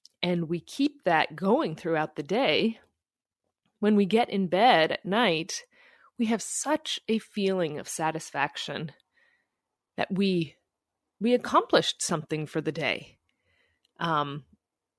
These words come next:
doesn't mean you have to have finished whatever it is you're trying to do.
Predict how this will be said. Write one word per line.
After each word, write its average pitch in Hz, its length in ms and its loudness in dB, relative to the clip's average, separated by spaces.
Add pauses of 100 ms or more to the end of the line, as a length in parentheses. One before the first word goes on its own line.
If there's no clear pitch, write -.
doesn't 294 340 2 (140)
mean 240 320 4
you 240 120 6
have 208 260 0
to 190 140 2
have 156 100 -2
finished 226 580 4 (640)
whatever 175 420 4
it 170 120 4
is 170 180 2
you're 170 60 -2
trying 160 420 -2
to 165 140 -6
do. 151 420 0